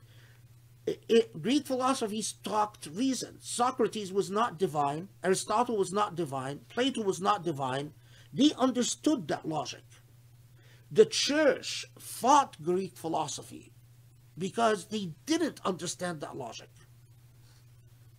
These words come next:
How could the layperson reach ecclesi-, I can't hear, so I often have a hard time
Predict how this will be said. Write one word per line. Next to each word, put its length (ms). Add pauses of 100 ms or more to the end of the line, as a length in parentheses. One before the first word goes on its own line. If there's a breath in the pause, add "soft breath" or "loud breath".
(180)
How 420
could 320
the 120
layperson 960 (1000)
reach 600 (100)
ecclesi-, 560 (720)
I 120
can't 300 (160)
hear, 320
so 200
I 260
often 280
have 200
a 40
hard 240
time 360